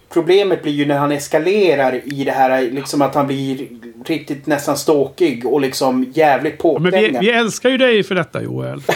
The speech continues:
Speaker 2: Att du, att du vill att de ska komma ihop. Visst ömmar vi för den känslan, Frans?
Speaker 1: Ja.
Speaker 2: Det är klart att vi, det är klart att vi, vi också hejar på det.
Speaker 1: Nej, men för, för, för mig finns det inte på kartan när jag ser filmen att även om han är en gammal polis, det är klart som fan att han ska vilja ha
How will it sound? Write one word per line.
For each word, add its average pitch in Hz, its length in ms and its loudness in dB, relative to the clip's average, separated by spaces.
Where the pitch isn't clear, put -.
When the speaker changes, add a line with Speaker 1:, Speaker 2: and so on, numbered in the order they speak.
Speaker 2:
Att - 220 0
du, 175 260 0
att 180 120 -2
du 165 120 -2
vill 226 220 2
att 214 100 -2
de 196 100 -4
ska 196 160 0
komma 143 300 0
ihop. 135 380 -8
Visst 226 300 -2
ömmar 226 300 2
vi 247 140 -2
för 214 220 2
den 190 240 0
känslan, 220 540 0
Frans? 123 260 -6
Speaker 1:
Ja. 247 180 4
Speaker 2:
Det 202 60 0
är - 20 -2
klart 196 220 2
att 185 60 -4
vi, 190 220 2
det 220 60 0
är 202 40 6
klart 220 240 0
att 190 140 0
vi, 208 300 0
vi 196 120 2
också - 380 -2
hejar 190 320 2
på 156 120 -2
det. 143 100 0
Speaker 1:
Nej, 202 120 2
men 208 120 2
för, 214 240 2
för, 208 160 2
för 202 160 -2
mig 220 260 2
finns 202 300 -4
det 175 60 2
inte 160 140 -4
på 147 120 -14
kartan 160 540 2
när 151 80 -2
jag 147 120 0
ser 156 280 -4
filmen 185 420 -2
att 139 160 -4
även 170 280 4
om 196 100 0
han 156 180 0
är 151 40 0
en 143 100 -2
gammal 143 320 2
polis, 151 680 -6
det - 60 -20
är - 20 -18
klart 214 180 2
som 196 120 2
fan 185 380 0
att 156 140 0
han 151 360 2
ska - 200 0
vilja 165 300 2
ha 151 400 4